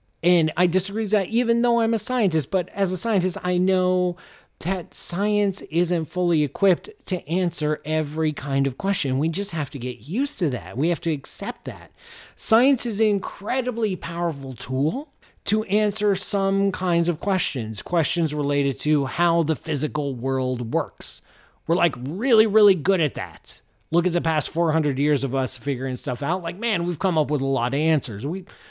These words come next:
we should be proud of ourselves. Of course, there's lots of mysteries, but that's just job security. But there's lots of questions that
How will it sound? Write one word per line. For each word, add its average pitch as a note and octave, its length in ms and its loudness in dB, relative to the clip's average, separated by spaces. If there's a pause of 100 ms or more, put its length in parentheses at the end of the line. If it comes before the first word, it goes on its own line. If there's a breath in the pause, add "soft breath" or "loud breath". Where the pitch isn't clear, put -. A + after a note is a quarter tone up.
(160 loud breath)
we A#3 100 2
should A3+ 220 -2
be A3+ 140 0
proud B2 320 0
of G#2+ 100 -6
ourselves. F2+ 800 -12
Of - 140 -20
course, D#3+ 240 2
there's C3 200 2
lots A2+ 220 -2
of C#3 60 2
mysteries, F#3 500 6
but D#3+ 120 -2
that's G#3 200 0
just C3+ 160 -4
job F#2 240 -8
security. A2 560 -8 (300 soft breath)
But F3 120 2
there's G#3 240 4
lots A3+ 300 -4
of D4 80 -6
questions C3 640 -4
that B2+ 360 -8